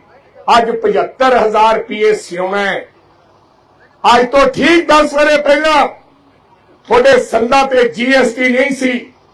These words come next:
ਅੱਜ ਕਿਸਾਨ ਦੇ ਸੰਦਾਂ ਦੇ ਉੱਤੇ ਟੈਕਸ ਲਾ ਦਿੱਤਾ ਗਿਆ ਹੈ। ਇਹ ਕਾਂਗਰਸ ਪਾਰਟੀ ਦੇ ਸਮੇਂ ਨਹੀਂ ਹੁੰਦਾ ਸੀ। ਕਾਂਗਰਸ ਪਾਰਟੀ ਦੇ ਸਮੇਂ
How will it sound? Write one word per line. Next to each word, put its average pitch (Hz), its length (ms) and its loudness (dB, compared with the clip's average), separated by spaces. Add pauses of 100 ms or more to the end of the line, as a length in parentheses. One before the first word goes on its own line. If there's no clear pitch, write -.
(540)
ਅੱਜ 233 320 2
ਕਿਸਾਨ 226 640 -2
ਦੇ 247 240 4
ਸੰਦਾਂ 208 580 -2
ਦੇ 240 160 2
ਉੱਤੇ 226 360 0 (180)
ਟੈਕਸ 254 340 -2
ਲਾ 214 180 2
ਦਿੱਤਾ 190 360 -6
ਗਿਆ 185 260 -2
ਹੈ। 160 200 -4 (1160)
ਇਹ 302 440 6
ਕਾਂਗਰਸ 247 480 0 (140)
ਪਾਰਟੀ 226 380 0
ਦੇ 403 180 2
ਸਮੇਂ 226 360 -4
ਨਹੀਂ 226 180 -2
ਹੁੰਦਾ 196 300 0
ਸੀ। - 180 -16 (880)
ਕਾਂਗਰਸ 233 500 2
ਪਾਰਟੀ 247 520 0
ਦੇ 240 180 0
ਸਮੇਂ 247 600 0